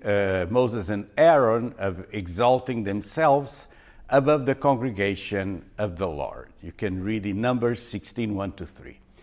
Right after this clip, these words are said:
Korah was not alone in his charge. He was able to gather two hundred and fifty other men to challenge Moses' authority as well. Uh, and he told, "You have gone too far.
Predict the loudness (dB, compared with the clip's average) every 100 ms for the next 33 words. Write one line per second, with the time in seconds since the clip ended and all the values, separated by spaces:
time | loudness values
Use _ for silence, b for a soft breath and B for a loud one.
0 | b b b b 4 8 8 8 6 4
1 | 0 -2 2 4 6 6 6 6 6 4
2 | -2 -4 -4 -4 -6 -8 -2 4 6 6
3 | 0 -8 -16 -16 -6 -2 -2 0 2 0
4 | 0 -4 -4 -6 -2 4 6 6 6 4
5 | 4 0 B B B -2 2 4 4 4
6 | 4 2 0 -4 -4 -4 -10 0 0 0
7 | -4 -4 -4 2 4 4 4 -2 -2 -2
8 | 0 2 2 0 -2 B B B -8 -6
9 | 2 4 4 4 0 0 2 2 -2 -8
10 | -12 0 6 8 6 0 -6 -6 -6 -2
11 | -2 -2 2 2 2 -2 -14 _ _ b
12 | b b b -4 0 0 0 -4 -4 -4
13 | -4 -4 -2 0 2 0 0 2 0 2
14 | 2 2 0 -4 -2 4 6 6 2